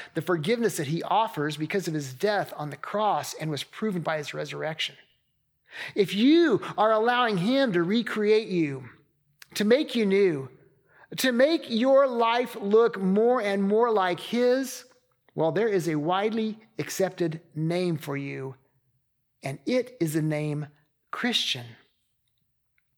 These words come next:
And that name Christian is for every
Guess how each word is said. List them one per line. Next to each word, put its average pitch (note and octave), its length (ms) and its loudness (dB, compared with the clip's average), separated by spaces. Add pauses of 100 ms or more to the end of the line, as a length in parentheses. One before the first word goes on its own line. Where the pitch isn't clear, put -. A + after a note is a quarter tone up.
(540)
And G3+ 160 2
that C#4+ 200 2
name B3+ 420 2
Christian C4+ 580 0
is A3 260 2
for G#3+ 300 0
every B3 640 0